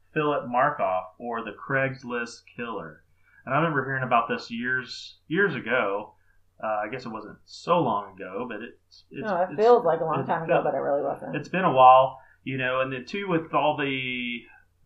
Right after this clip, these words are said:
Speaker 1: with the internet, with social media, uh, all of its nuances and the things and, t-, and capabilities and technology and how we can reach anybody from anywhere and everywhere, and the things it has brought to light.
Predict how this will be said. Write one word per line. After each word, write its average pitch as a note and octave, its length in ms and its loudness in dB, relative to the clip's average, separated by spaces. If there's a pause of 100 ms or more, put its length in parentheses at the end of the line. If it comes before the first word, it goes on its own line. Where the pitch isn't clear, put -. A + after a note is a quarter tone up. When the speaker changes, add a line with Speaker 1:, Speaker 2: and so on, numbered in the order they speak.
(280)
Speaker 1:
with B2 140 -18
the A2+ 140 -12
internet, D#3 720 2
with G#2+ 320 -8
social B2 320 -10
media, C#3 720 -2 (500)
uh, G#2 480 -6
all B2+ 280 -2
of A2+ 80 -8
its - 180 -16
nuances A2+ 760 -6
and G#2+ 120 -18
the G#2 120 -18
things A2+ 300 -12
and, G#2 160 -20
t-, - 220 -20
and A#2+ 100 -20
capabilities B2+ 640 -4
and A2+ 140 -14
technology A#2+ 540 -6
and G#2+ 80 -16
how A#2+ 140 -8
we A2 80 -12
can G2+ 160 -14
reach A#2 240 -14
anybody A2 460 -8
from G2 180 -18
anywhere A2 560 -8
and G2+ 120 -14
everywhere, G#2 600 -8 (460)
and G2+ 320 -18
the G2+ 40 -20
things A#2+ 240 -14
it G2+ 100 -12
has G#2+ 220 -12
brought G#2+ 420 -6
to - 60 -16
light. G2 540 -6